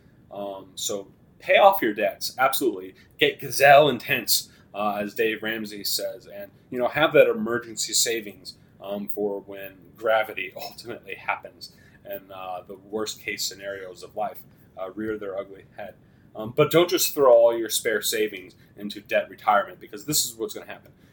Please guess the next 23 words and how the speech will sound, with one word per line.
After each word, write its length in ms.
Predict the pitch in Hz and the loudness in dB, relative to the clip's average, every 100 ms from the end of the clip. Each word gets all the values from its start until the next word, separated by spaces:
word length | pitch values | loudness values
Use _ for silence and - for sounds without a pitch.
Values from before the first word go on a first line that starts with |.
| _ | _
You're 120 | 120 | -4
gonna 120 | 135 - | -2 0
have 120 | 147 | 2
that 140 | 131 | 2
thousand 340 | - 147 151 117 | 6 6 6 2
dollars 460 | 98 95 95 - _ _ - | 2 0 -8 -18 _ _ -14
on 100 | 110 | -4
the 60 | |
side, 440 | 110 95 87 87 - - | 0 2 0 -2 -10 -18
and 140 | 101 - _ | -18 -18 _
life 220 | 113 123 | 4 4
is 120 | 120 | 0
gonna 160 | 131 120 | -6 -8
happen, 400 | - 101 - 85 - _ | -8 -10 -10 -14 -20 _
and 80 | 101 | -10
you're 80 | 117 | -4
gonna 200 | 120 117 | -2 -2
realize, 440 | 113 110 104 107 - | 2 4 4 0 -2
"Oh 160 | 131 | 0
crap, 260 | 117 - - | 0 -2 -6
I 120 | - 117 | -8 -8
need 200 | 113 104 | -8 -4
more 380 | 123 135 113 | 4 6 6